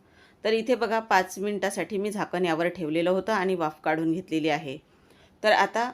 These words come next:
आपण एकदा छान पूर्ण हे मिक्स करून घेणार आहोत आणि शिऱ्यावर तूप बघा किती छान आलेलं आहे. आता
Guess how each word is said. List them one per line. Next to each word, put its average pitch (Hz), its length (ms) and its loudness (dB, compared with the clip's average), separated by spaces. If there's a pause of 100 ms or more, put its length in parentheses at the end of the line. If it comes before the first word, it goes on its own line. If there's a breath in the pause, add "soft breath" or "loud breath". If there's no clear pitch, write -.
आपण 220 280 -2
एकदा 202 340 2
छान 214 260 -2
पूर्ण 220 320 0
हे 226 120 -2
मिक्स 190 300 -2
करून 180 300 2
घेणार 165 260 0
आहोत 185 320 -2
आणि 185 200 0
शिऱ्यावर 180 480 0 (160)
तूप 202 180 0
बघा 190 240 2
किती 190 260 -8 (100)
छान 180 200 0
आलेलं 156 300 2
आहे. 147 260 -4 (1300 loud breath)
आता - 180 2